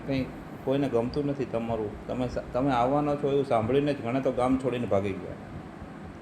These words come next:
હું કહું છું એ વાત સાંભળતું, હું આવવાનો છું.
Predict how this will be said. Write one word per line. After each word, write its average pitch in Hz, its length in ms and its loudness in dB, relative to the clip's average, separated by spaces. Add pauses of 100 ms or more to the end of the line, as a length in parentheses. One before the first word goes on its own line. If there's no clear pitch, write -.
(2500)
હું 87 260 -2
કહું 101 220 6
છું 117 240 -2
એ 123 140 2
વાત 120 320 4
સાંભળતું, 107 680 4
હું 113 240 4
આવવાનો 120 320 4
છું. 117 280 -2